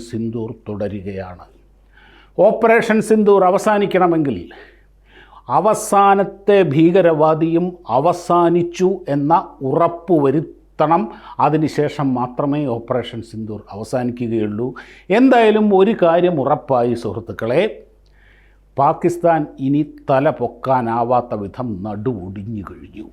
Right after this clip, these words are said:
ഇനി അവർക്ക് അത്രമാത്രം വലിയ സീരിയസ് ഡാമേജാണ് അവർക്ക് സംഭവിച്ചിരിക്കുന്നത്. മറ്റൊരു കാര്യം കൂടി ഓർക്കുക, ഭാരതം ഇതുവരെ നമ്മുടെ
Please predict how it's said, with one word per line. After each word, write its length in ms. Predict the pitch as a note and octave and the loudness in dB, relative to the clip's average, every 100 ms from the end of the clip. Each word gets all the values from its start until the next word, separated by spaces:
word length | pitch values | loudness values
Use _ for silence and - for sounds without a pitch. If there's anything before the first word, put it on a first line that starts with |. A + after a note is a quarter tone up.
| _ _ _ _ _ _ _ _ _ _ _ | _ _ _ _ _ _ _ _ _ _ _
ഇനി 200 | D#3 F#3 F#3+ | -2 0 2
അവർക്ക് 320 | D#3 D#3 - A2+ - E3+ | 0 -2 -8 -12 -6 -6
അത്രമാത്രം 1080 | - - _ - A3 F#3+ D#3+ D#3 - C#3+ B2 | -6 -20 _ -2 0 2 2 0 0 -2 0
വലിയ 280 | B2 B2 A#2 | -4 -4 -6
സീരിയസ് 520 | - B2 C#3 A#2+ G2+ | -4 -4 -4 -6 -8
ഡാമേജാണ് 680 | G#2+ A#2 B2+ A#2 A2 G#2 G2 - | -8 -6 -6 -4 -6 -8 -12 -14
അവർക്ക് 260 | G2+ G2 G#2 - | -16 -14 -16 -14
സംഭവിച്ചിരിക്കുന്നത്. 880 | G2 B2+ B2 B2 G#2+ A2+ G2+ G2+ C#3+ - _ _ _ A#2 | -8 -6 -4 -6 -8 -8 -10 -8 -10 -12 _ _ _ -6
മറ്റൊരു 460 | B2 - E3 D#3 D3 | -6 -2 0 2 2
കാര്യം 280 | C3 D3 C#3 | 2 2 0
കൂടി 200 | C#3 B2 A2 | 0 0 -2
ഓർക്കുക, 300 | A#2 C#3 A2+ - - - _ _ _ | -2 0 0 -2 -10 -20 _ _ _
ഭാരതം 520 | - A#2 D3 E3 F3+ G3+ - - _ - C#3 | -6 -2 2 2 2 0 -6 -20 _ -4 0
ഇതുവരെ 380 | D#3+ F3 F3 F#3+ G#3+ D3+ C3 | 4 4 4 2 0 -4 -2
നമ്മുടെ 360 | C#3+ F3+ F#3+ | 0 0 0